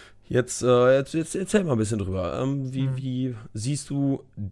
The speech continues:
Speaker 1: den Film? Wie siehst du insgesamt die Reihe?
Speaker 2: Ja, äh, also
Speaker 1: Hau
Speaker 2: bei
Speaker 1: raus.
Speaker 2: mir ist, ich hab John Wick schon vor, ah, acht Monaten gesehen oder so, also den ersten.
Speaker 1: Ja.
Speaker 2: Damals, ähm, mit der Erwartung,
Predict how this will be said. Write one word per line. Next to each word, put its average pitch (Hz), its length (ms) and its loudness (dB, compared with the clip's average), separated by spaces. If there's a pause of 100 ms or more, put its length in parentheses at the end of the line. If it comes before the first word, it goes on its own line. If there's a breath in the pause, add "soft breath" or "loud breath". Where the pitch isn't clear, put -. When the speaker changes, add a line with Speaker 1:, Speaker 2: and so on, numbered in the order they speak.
(460)
Speaker 1:
den 139 240 4
Film? 123 560 0
Wie 110 100 -2
siehst 110 260 -8
du 110 60 -4
insgesamt 107 420 -4
die 101 60 -4
Reihe? 107 400 0 (720)
Speaker 2:
Ja, 143 300 -2 (400 loud breath)
äh, - 140 -2
also 151 220 2
Speaker 1:
Hau 147 40 -2
Speaker 2:
bei 151 80 4
Speaker 1:
raus. 147 60 2
Speaker 2:
mir 190 220 2
ist, - 440 -4
ich 143 160 -6
hab 147 100 -6
John 160 300 -2
Wick 208 400 -2
schon 185 340 -2
vor, 156 640 0 (880)
ah, 185 260 -2
acht - 280 -8
Monaten 175 280 0
gesehen 180 300 -2
oder 180 160 -2
so, 190 220 -6
also 135 140 -8
den - 160 -12
ersten. 147 440 -6 (600 soft breath)
Speaker 1:
Ja. 123 120 0
Speaker 2:
Damals, 160 600 0 (180)
ähm, 135 520 0 (140)
mit 147 140 -2
der 165 80 6
Erwartung, 165 720 4